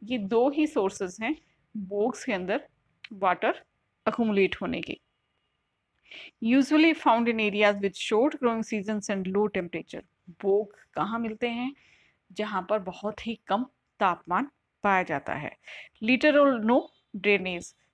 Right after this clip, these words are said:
तो ये वेटलैंड्स है, इनमें ड्रेनेज की तो सब में ही प्रॉब्लम होती है।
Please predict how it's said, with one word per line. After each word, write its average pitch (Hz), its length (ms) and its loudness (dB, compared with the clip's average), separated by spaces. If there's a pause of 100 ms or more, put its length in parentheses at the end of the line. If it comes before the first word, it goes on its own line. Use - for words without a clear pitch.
तो - 60 -4
ये 294 60 0
वेटलैंड्स 277 500 2
है, 302 60 6
इनमें 277 240 2
ड्रेनेज 233 420 2
की - 120 -8
तो 277 140 -2
सब 220 280 -2
में 220 180 0
ही 269 220 0 (180)
प्रॉब्लम 190 360 -2
होती 175 360 -10
है। - 80 -10